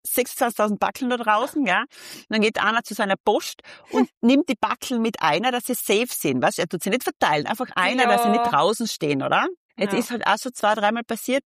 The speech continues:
Speaker 1: dass die eine, wo die Backeln nicht mehr zurückschickt, dass die auch wieder heringestanden sein und der Pöstler
Speaker 2: Ja.
Speaker 1: gar keine Chance gehabt hat, <laughs> sie mitzunehmen.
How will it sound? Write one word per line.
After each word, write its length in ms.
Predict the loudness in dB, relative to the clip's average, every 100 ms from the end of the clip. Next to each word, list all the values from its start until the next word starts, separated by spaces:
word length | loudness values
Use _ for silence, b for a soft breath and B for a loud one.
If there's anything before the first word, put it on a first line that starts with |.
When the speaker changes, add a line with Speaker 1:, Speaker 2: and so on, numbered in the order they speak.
| -2
Speaker 1:
dass 180 | -2 -2
die 80 | -8 -10 _ -4
eine, 340 | -2 0 0
wo 120 | 0 -2
die 80 |
Backeln 300 | 0 -2 0
nicht 80 | -2
mehr 140 | -2 -2
zurückschickt, 680 | 0 0 2 0 -2 -4 -20 B B B
dass 200 | -8 -2
die 180 | 2 2
auch 200 | 2 0
wieder 160 | 2 2
heringestanden 720 | 2 2 2 2 2 0 0
sein 320 | -2 0 0 -4
und 160 | -6 -4
der 80 |
Pöstler 360 | 2 0 2 0
Speaker 2:
Ja. 80 | 2
Speaker 1:
gar 60 | 0
keine 160 | -2
Chance 320 | 0 0 0
gehabt 260 | -4 -6 -6
hat, 100 | -8
<laughs> 100 | -4
sie 100 | -4
mitzunehmen. 1000 | -2 -4 -6 -4 -2 -2 -4 -4 -6 -8